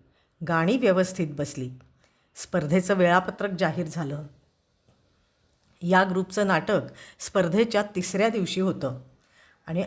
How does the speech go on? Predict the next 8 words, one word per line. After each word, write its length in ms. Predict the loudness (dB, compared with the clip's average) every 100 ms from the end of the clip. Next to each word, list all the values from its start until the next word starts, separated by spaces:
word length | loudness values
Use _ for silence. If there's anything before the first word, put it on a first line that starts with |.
| -4
आश्चर्य 520 | -8 -6 0 2 4
म्हणजे 500 | 2 2 2 0 -4 -16 -20 _ -2
या 140 | -2
ग्रुपचा 640 | -2 -4 -6 -6 0 2
प्रमुख 500 | 2 -2 0 2 2 -2 -10 _ _
प्रतिस्पर्धी 720 | -4 0 0 0 0 2 2 4
नटराज 540 | 4 2 4 4 4
ग्रुप, 300 | -2 -4